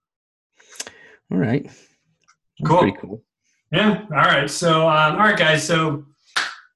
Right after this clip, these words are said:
Speaker 2: we always, as always, thank you, Garrett, for popping on with us. I'm sure we will catch you next week as well. Um, I will post all of your stuff at the bottom. What's your, what's your next podcast on?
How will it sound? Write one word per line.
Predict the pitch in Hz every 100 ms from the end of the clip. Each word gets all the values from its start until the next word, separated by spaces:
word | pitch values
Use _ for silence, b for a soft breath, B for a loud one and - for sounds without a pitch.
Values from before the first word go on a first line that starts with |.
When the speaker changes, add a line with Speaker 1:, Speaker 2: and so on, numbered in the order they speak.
| _ _ _ _
Speaker 2:
we | - 156
always, | 160 170 170
as | 147 151
always, | 147 143 170 175
thank | - 139 131
you, | 127
Garrett, | 131 143 180 -
for | - 139 127 123
popping | - 135 131
on | 117 117
with | 113
us. | 139 180 -
I'm | 127 117
sure | - 127
we | 120 120
will | 117 113
catch | 110 139 123 -
you | 123 117
next | 123 120 -
week | 123 123 120
as | 120 120 -
well. | 117 110 110 208 - _ _ _ _ _ _
Um, | 131 123 120 120 117 117 113 110 - _ _ _ _ _ _ _ _ _ _ -
I | 139
will | 135 139 135 -
post | 160 147
all | 156
of | 151
your | 143
stuff | - 165 165
at | 147
the |
bottom. | 139 151 175 170
What's | 147 147 170
your, | 156 151
what's | 147 147
your | 151
next | 135 -
podcast | 143 139 127 113 117
on? | 101